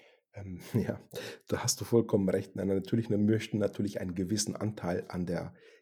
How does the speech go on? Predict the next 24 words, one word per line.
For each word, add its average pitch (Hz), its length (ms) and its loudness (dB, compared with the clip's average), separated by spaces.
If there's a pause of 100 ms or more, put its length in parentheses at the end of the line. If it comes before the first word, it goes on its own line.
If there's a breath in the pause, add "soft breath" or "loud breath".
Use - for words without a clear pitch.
Gesamtrechenleistung - 1200 0
haben. - 200 -10 (120)
Das - 160 0
ist - 180 2
das - 160 0
primäre 85 460 0
Ziel. - 420 0 (420 soft breath)
Äh, 92 240 2
der 95 160 2
große 131 360 6
Unterschied 131 440 2
ist, - 140 -6
warum 113 200 2
ich 113 60 0
das 107 160 -2
gerade 101 320 4
mit, 98 380 -4
äh, 98 100 -6
Petahash, 123 640 2
äh, 120 60 -6
versucht 110 420 -6
habe 104 220 2
zu 104 140 -2
erklären. 101 380 -2